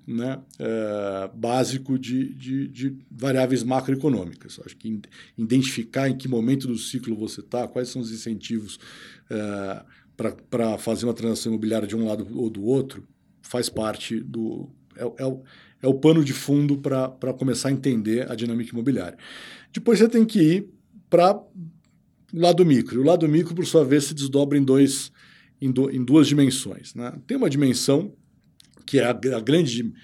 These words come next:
né, marca do mercado imobiliário, isso obviamente não é, não é novidade pra ninguém, mas que é um desafio, que é entender,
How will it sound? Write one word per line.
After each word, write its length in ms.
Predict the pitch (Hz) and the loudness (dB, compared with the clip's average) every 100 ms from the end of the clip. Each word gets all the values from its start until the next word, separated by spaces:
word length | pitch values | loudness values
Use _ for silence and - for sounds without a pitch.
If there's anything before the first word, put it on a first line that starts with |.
| _ _ | _ _
né, 180 | 117 139 | -8 -6
marca 480 | 120 117 147 131 117 | -2 4 4 4 -2
do 100 | 110 | -2
mercado 360 | 110 107 110 | -4 -2 -4
imobiliário, 520 | 107 110 110 135 160 110 | -4 -2 0 0 0 -2
isso 260 | 104 110 | -6 -6
obviamente 680 | 107 98 110 110 104 - - - - - _ | -8 -6 -4 -4 -6 -10 -14 -16 -20 -20 _
não 240 | 113 113 113 | -2 2 2
é, 300 | 107 101 - | 2 -2 -6
não 100 | 117 | -4
é 80 | 110 | -2
novidade 560 | 113 110 110 110 107 92 | 0 0 -2 0 -2 -2
pra 160 | 113 | -4
ninguém, 440 | 107 107 113 185 151 | -2 -2 0 0 -2
mas 320 | 104 101 - | -4 -6 -8
que 320 | - 110 104 - _ _ _ - | -6 -6 -6 -14 _ _ _ -6
é 100 | 120 | -4
um 120 | 117 | -2
desafio, 480 | 101 110 - 220 139 | -4 -4 -2 -2 -2
que 140 | 165 | -4
é 40 | |
entender, 600 | 214 220 226 160 180 220 | -4 -2 0 4 4 2